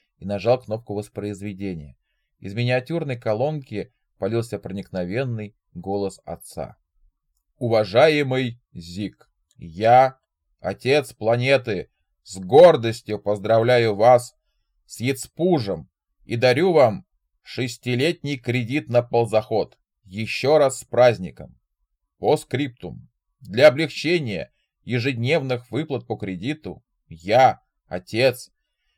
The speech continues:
перевожу вас в двойную компанию. Если базовой дневной зарплаты вам будет недостаточно для погашения кредита, вы сможете подрабатывать в неурочное время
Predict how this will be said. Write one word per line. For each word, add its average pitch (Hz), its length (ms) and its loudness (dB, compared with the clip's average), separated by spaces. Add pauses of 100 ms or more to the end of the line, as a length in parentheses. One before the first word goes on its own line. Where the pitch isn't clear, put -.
(140)
перевожу 139 600 0
вас 147 340 0 (140)
в 98 120 -14
двойную 117 680 -2
компанию. 120 760 -2 (500)
Если 143 480 -2
базовой 101 640 2
дневной 113 500 -4
зарплаты 113 760 -2
вам 127 360 4
будет 117 420 -8
недостаточно 113 1000 -2
для 104 200 -2
погашения 120 760 0
кредита, 95 600 -12 (460)
вы 131 240 -2
сможете 123 600 -4
подрабатывать 110 880 0
в 107 60 -10
неурочное 139 720 -2
время 120 680 2